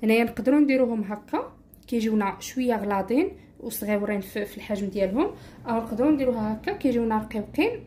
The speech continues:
و-، والحجم ديالهم شويه كيكونوا كبار، على حسب، آه، الاختيار ديال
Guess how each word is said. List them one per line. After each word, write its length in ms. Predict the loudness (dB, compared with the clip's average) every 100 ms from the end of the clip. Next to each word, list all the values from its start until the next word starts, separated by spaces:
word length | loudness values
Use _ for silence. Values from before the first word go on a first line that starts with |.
| -8 0
و-، 440 | 2 2 0 -2
والحجم 420 | -2 0 0 2
ديالهم 440 | 2 2 0 -2 -4 -14
شويه 560 | -2 4 4 4 -2 -8 -10
كيكونوا 480 | -8 -2 0 0 -2 -10 -8
كبار، 260 | -2 -2 -4 -16 -18 -4 2
على 160 | 2
حسب، 340 | 2 2 2 2
آه، 520 | 2 0 2 2 2
الاختيار 580 | -2 -8 -4 2 2 4
ديال 260 | 2 -2